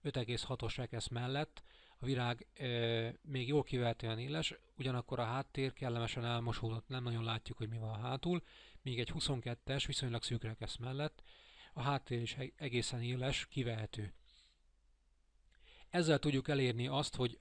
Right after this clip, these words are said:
egy témát, egy fő témát hangsúlyozzunk, vagy egy fő témát jobban belemossunk a háttérbe. Itt mutatja meg a rekesz és a mélységélesség összefüggését ez az ábra. Minél, ö,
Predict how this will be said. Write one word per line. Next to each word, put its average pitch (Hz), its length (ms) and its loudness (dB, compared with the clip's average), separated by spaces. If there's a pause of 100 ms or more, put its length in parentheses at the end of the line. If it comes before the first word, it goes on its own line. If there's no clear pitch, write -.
egy - 120 -8
témát, 127 600 2 (220)
egy - 160 -6
fő 143 160 4
témát 113 420 0
hangsúlyozzunk, 139 960 2
vagy 123 100 -2
egy 117 100 -2
fő 151 160 6
témát 120 340 -2
jobban 117 240 -2
belemossunk 104 680 0
a 107 60 -2
háttérbe. 98 640 -6 (2750)
Itt - 160 2
mutatja 143 340 4
meg 135 140 2
a 131 40 6
rekesz 135 480 2
és 127 260 0
a 120 80 2
mélységélesség 113 760 0
összefüggését 113 720 -2
ez 120 80 -2
az 110 140 -4
ábra. 175 400 0 (520)
Minél, 156 440 6 (160)
ö, 117 680 2